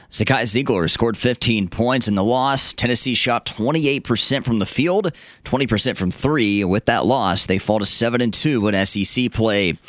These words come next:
Yesterday in the N F L, Tom Brady says that he is retiring for football again, but for good.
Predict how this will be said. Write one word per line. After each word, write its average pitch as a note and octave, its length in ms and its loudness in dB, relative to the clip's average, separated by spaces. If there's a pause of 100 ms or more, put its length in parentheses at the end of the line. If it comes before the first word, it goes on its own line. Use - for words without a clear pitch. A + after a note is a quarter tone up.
(440)
Yesterday C#3 360 2
in C3+ 80 0
the C3 100 4
N C#3 60 -2
F C3 160 -2
L, C3+ 140 2
Tom C3 340 0
Brady C#3 320 2
says C3+ 320 0
that B2 240 0
he C3 200 0
is C3 300 0
retiring D3 720 0
for A#2+ 180 -2
football C#3+ 540 0
again, C#3+ 460 0
but B2+ 220 0
for B2+ 220 -2
good. G#2+ 600 0